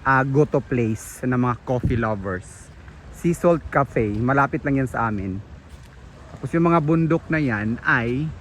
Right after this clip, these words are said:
yan yung bundok na bundok. So, di ba? Sobrang ano, sobrang fresh ng hangin dito, Day. And bundok meets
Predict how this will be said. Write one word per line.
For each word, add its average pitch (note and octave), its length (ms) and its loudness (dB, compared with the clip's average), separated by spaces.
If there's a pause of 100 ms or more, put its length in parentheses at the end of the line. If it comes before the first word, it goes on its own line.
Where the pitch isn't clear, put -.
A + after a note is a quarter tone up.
(760)
yan E3+ 240 2
yung C#3+ 400 2
bundok C3 500 0 (140)
na B2 480 0 (1900)
bundok. D#3 640 -2 (720)
So, - 160 -2
di E3 80 4
ba? D3 320 2 (2500)
Sobrang D3+ 420 4
ano, C#3 160 2
sobrang C#3+ 400 0
fresh C#3 400 2
ng C3+ 160 2
hangin C3 400 6
dito, A#2+ 240 2
Day. G#2+ 260 4
And A2 300 0 (560)
bundok D3+ 800 4 (500)
meets - 640 2